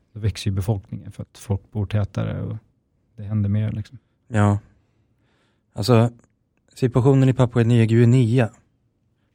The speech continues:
Speaker 2: som, alltså det som man läst, det, det man har läst och så här. Det känns ju inte som att det är så mycket, liksom, kustnära samhällen heller, utan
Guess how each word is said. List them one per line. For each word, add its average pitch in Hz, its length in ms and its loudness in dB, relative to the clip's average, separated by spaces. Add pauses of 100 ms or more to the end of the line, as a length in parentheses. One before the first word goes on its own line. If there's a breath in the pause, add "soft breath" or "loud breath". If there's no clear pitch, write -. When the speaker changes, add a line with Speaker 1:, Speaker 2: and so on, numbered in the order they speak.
Speaker 2:
som, 104 460 0
alltså 104 160 -2
det 107 180 2
som 107 140 0
man 101 200 2
läst, 104 460 0
det, 107 580 -2 (120)
det 110 80 -4
man 104 160 0
har 101 80 0
läst 107 400 -2
och 117 60 -12
så - 100 -14
här. 120 160 -16 (480)
Det 113 100 -2
känns 113 220 2
ju 127 80 4
inte 120 240 2
som 147 140 2
att 139 100 0
det 123 60 4
är 104 40 4
så 107 360 2
mycket, 104 960 -2 (100)
liksom, 98 280 -4
kustnära - 1900 -2
samhällen 101 600 -2
heller, 120 340 -4
utan 107 560 -6